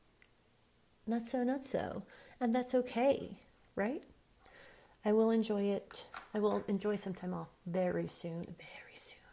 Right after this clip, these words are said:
Uh, but guys, can you believe it? May is almost here.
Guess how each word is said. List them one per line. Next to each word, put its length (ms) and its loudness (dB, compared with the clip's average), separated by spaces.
Uh, 40 -14
but 180 -8
guys, 280 -2
can 140 0
you 60 2
believe 240 2
it? 140 -6
May 300 -2
is 340 -6
almost 440 -6
here. 360 -6